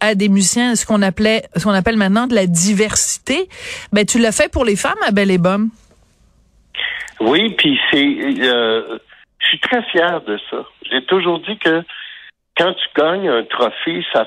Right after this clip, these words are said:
Speaker 2: fait partie de ta job. Tu sais, t'animes une émission, tu gagnes le Gémeaux du meilleur animateur, ben, ça, c'est, ça fait partie de la job. Et de gagner une médaille comme ça, c'était très touchant parce que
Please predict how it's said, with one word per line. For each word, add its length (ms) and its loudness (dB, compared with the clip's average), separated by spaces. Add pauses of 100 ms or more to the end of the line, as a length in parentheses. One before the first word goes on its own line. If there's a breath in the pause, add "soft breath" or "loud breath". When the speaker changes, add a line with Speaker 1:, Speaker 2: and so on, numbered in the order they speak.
Speaker 2:
fait 140 2
partie 540 -6
de 100 2
ta 280 -2
job. 300 0 (680 loud breath)
Tu 120 0
sais, 60 -2
t'animes 400 0
une 120 -4
émission, 600 -2
tu 160 0
gagnes 260 2
le 120 2
Gémeaux 520 2
du 80 -10
meilleur 360 2
animateur, 720 -4 (680 loud breath)
ben, 220 2 (280)
ça, 140 2 (360)
c'est, 140 0 (100)
ça 100 2
fait 140 -2
partie 340 -4
de 60 2
la 160 0
job. 280 0 (800 loud breath)
Et 100 -2
de 140 2
gagner 460 2
une 100 -2
médaille 460 0
comme 260 -4 (120)
ça, 60 0 (160)
c'était 240 -8
très 200 0
touchant 580 -2
parce 200 -6
que 300 0